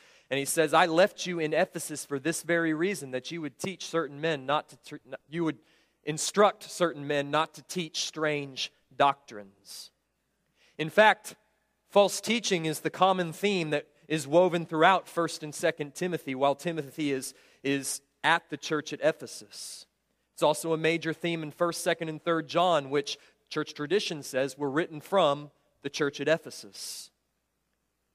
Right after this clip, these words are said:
So the point is that the threat of heresy was real, and it was imminent, and it was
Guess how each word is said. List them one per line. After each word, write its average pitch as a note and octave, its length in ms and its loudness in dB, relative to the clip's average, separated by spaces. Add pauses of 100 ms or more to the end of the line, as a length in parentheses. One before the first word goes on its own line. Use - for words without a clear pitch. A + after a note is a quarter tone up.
(460)
So F3 120 -6
the E3 100 0
point B3+ 300 6
is F#3+ 100 -2
that G3 180 4
the D#3 200 6 (920)
threat A3+ 380 4
of A3+ 140 4
heresy F#3+ 600 2
was C#3+ 240 -4
real, F3+ 600 2 (220)
and B2+ 80 -2
it C3 60 -4
was C3+ 260 -8
imminent, G#3+ 640 0 (200)
and D3 140 0
it D3+ 80 -6
was D3 380 -4